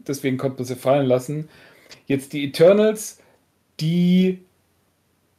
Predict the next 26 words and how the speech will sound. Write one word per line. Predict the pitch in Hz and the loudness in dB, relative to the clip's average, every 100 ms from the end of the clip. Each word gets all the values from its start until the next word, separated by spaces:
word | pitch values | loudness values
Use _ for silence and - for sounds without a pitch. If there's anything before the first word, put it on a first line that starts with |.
| _ _ _ _ _ _ 175 | _ _ _ _ _ _ -20
sind | - - 160 | -12 -6 2
ja | 170 | 2
genuin | 165 165 160 165 180 185 147 131 - _ _ | 2 2 4 4 6 6 4 -2 -14 _ _
schon | - 170 | -2 0
immer | 202 185 156 135 127 | 6 8 8 6 2
da | - 143 | 0 2
gewesen | 151 131 135 151 156 156 | 2 0 0 -2 -4 -6
und, | 147 - 143 131 127 | -8 -6 -2 -2 -4
und | 135 131 123 120 120 - - _ _ - | -4 -6 -6 -8 -14 -20 -20 _ _ -18
hat | - 147 143 | -6 -6 -2
man | 147 139 135 131 - - - - | 4 6 6 4 -2 -20 -20 -14
auch | - 143 | -4 -4
schon | 147 | -4
immer | 143 143 | -4 0
jetzt | 135 131 - | 0 0 -4
die | |
Rechte | 131 160 190 | 0 0 0
gehabt | 160 156 165 | 0 0 -2
und | 139 131 | -6 -6
kann | 131 135 | -4 -2
jetzt | 139 135 | -2 -2
auch | 131 127 | -6 -6
da | - 123 | -2 -2
damit | 127 127 | -2 -4
was | 131 135 | -6 -4
anfangen. | 160 160 135 139 | -6 0 0 -2